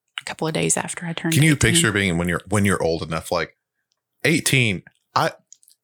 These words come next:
Speaker 2: listen, I was dumb as shit until about s-,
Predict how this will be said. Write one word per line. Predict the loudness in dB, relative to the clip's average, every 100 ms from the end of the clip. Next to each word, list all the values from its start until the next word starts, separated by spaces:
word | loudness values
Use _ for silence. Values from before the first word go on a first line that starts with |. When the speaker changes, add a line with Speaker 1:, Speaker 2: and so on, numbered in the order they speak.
| -6
Speaker 2:
listen, | -4 -4 -6 -12 -20 _ _ -20 -20 _ _ _ _ 0
I | 2
was | 2 0
dumb | 0 0 0
as |
shit | 0 0 0
until | -2 -4 -2 -2
about | -2 -2
s-, | -2 -4